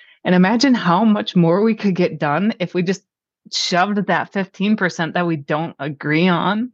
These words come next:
to the wayside and said, "Hey, let's work together on what we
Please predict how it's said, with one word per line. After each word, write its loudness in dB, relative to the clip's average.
to -2
the 2
wayside 0
and -2
said, -6
"Hey, -2
let's -2
work 0
together -2
on 2
what 0
we -4